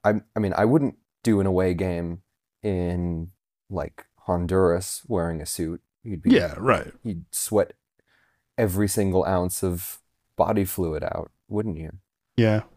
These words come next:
Speaker 2: We're
Speaker 1: So
Speaker 2: look-,
Speaker 1: you
Speaker 2: man, we're looking far into the future now. Imagine
Speaker 1: Yeah.
Speaker 2: going back to C C L games in
Speaker 1: Yeah.
Speaker 2: Honduras.
Speaker 1: Or, or, or, or screw it. I mean, a-,
Speaker 2: Costa
Speaker 1: away to
Speaker 2: Rica.
Speaker 1: Houston,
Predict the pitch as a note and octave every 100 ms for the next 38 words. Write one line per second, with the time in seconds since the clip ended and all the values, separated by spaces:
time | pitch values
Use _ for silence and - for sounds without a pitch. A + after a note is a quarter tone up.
0 | _ B2 F3 B2+ A#2 A2+ C3 A#2 A#2 A#2
1 | A#2 G#2+ G#2 A2+ - G2+ G2+ G2+ G#2 G#2+
2 | A2 A2 G#2 G#2 - - G#2+ - G#2 A2
3 | A#2 A2+ G2+ A2 G#2 A#2+ C3+ _ E3 B2+
4 | B2 B2 A#2 A2+ - E3+ F2+ F2 F#2+ F2
5 | - _ G#2 A2+ A2 G2+ G#2+ G#2 A#2 A#2+
6 | - E2+ D#2